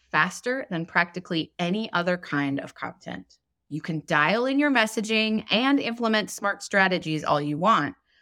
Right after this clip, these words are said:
but ultimately, people won't buy from you if they don't trust you. You've got to point to someone outside your business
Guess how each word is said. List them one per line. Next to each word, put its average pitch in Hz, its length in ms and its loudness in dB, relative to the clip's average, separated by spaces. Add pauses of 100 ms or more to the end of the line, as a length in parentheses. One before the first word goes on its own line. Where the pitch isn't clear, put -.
(180)
but 196 180 2
ultimately, 262 760 0 (100)
people 202 400 -4
won't 185 300 -2
buy 208 240 2
from 180 200 -4
you 143 440 -2
if 156 140 -12
they 175 120 -4
don't 139 360 -8 (280)
trust - 480 -6
you. 143 260 -10 (600)
You've 180 240 -4
got 156 280 2
to 247 100 -6
point 277 300 0
to 311 80 -8
someone 185 480 2
outside 233 500 0
your 302 80 2
business 139 600 -4